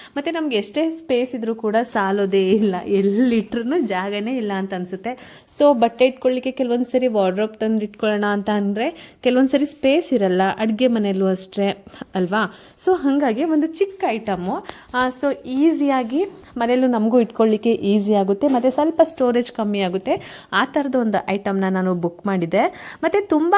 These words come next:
ಆ್ಯಪಲ್ಲಿ ಚೆಕ್ ಮಾಡಿದೆ ಫ್ರೆಂಡ್ಸ್ ನಾನು, ಬೇರೆ ಬೇರೆ ಆ್ಯಪಲ್ಲಿ ಬೇರೆ ಬೇರೆ ಥರ ಇತ್ತು. Amazon-ಅಲ್ಲೇ ಒಂದು ಪ್ರೈಸ್ ಇತ್ತು,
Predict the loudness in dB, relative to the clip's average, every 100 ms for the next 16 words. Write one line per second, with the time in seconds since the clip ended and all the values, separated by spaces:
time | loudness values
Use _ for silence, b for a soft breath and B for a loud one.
0 | 4 2 2 0 2 -2 -2 0 2 2
1 | 0 0 -2 -2 -2 0 0 0 0 2
2 | 2 2 2 2 0 -2 -2 -2 -2 0
3 | 0 0 -2 -4 -4 -2 -2 0 0 0
4 | 0 0 2 2 0 -2 -2 -2 -2 0
5 | 0 -2 -2 -4